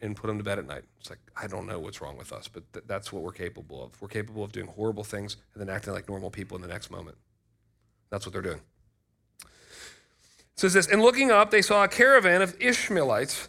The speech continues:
coming from Gilead, and their camels bearing gum, balm, and myrrh, and they're on their way down to Egypt." So one of the questions this book is answering is, <laughs> they're, the Israelites are gonna ask at some point while they're in Egypt, "How did we get here?"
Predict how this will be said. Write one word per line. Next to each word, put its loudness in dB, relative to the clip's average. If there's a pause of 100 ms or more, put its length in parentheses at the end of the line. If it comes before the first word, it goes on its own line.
coming 2
from 0
Gilead, 6
and 0
their 2
camels 0
bearing 2
gum, 2
balm, 2
and 0
myrrh, 0
and -2
they're 4
on 2
their 2
way 0
down 0
to -4
Egypt." -6
So -2
one 2
of -2
the 0
questions -2
this -4
book -4
is -4
answering -4 (560)
is, -2 (420)
<laughs> -20
they're, -4 (160)
the 2
Israelites 6
are -2
gonna 6
ask 4
at -4
some 2
point 0
while 4
they're 0
in 0
Egypt, -4
"How 8
did 4
we 4
get 4
here?" 4